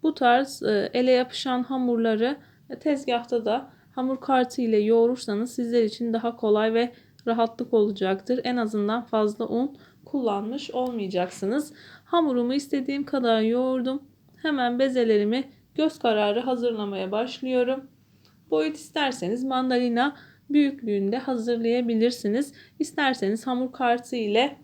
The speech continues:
on sekiz eşit parçaya bölebilirsiniz. Masayı biraz katı yağ ile yağladıktan sonra bezelerimi hazırlamaya başlayacağım.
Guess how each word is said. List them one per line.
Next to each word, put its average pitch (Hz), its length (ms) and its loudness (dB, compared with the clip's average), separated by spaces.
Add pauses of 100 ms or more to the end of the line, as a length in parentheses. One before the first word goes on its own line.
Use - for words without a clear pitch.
(320)
on 294 160 -2
sekiz 220 400 -6
eşit - 340 -8
parçaya 226 680 0 (280)
bölebilirsiniz. 240 1000 -2 (920)
Masayı 254 500 0
biraz 240 380 0
katı 262 280 -4
yağ 233 260 2
ile 202 180 2
yağladıktan 240 920 2
sonra 240 640 -2 (280)
bezelerimi 226 560 0
hazırlamaya 226 720 0
başlayacağım. 226 800 -2